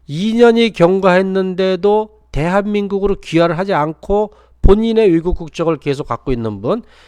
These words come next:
이런 분들도 결혼을 해서 받고 있다 하더라도 이 년이 경과하게 되면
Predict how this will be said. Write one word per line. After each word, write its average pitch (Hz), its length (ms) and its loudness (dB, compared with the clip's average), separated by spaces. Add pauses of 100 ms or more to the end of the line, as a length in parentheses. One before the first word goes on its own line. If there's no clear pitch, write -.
(140)
이런 208 260 4
분들도 165 680 2 (280)
결혼을 208 560 6
해서 196 420 2
받고 - 340 2
있다 165 240 -4
하더라도 160 360 -2
이 135 140 -4
년이 147 220 0
경과하게 117 600 -4
되면 123 360 -6